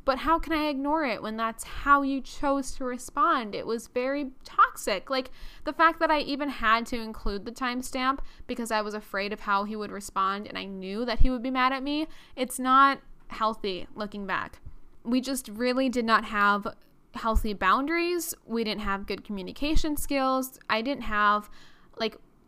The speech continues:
much of my own life without him, and that's something as a person that I learned I really need in a relationship. I am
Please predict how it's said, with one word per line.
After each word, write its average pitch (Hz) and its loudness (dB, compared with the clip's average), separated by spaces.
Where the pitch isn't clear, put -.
much 208 0
of 208 -2
my 214 0
own 202 -2
life 190 -2
without 208 0
him, 269 -2
and 220 -4
that's 214 -2
something 269 -2
as 233 -2
a 214 -4
person 226 -2
that 208 -2
I 196 -2
learned 196 -4
I 196 -2
really 208 -4
need 196 -6
in 214 -8
a 202 -6
relationship. 196 -4
I 208 -2
am 196 -6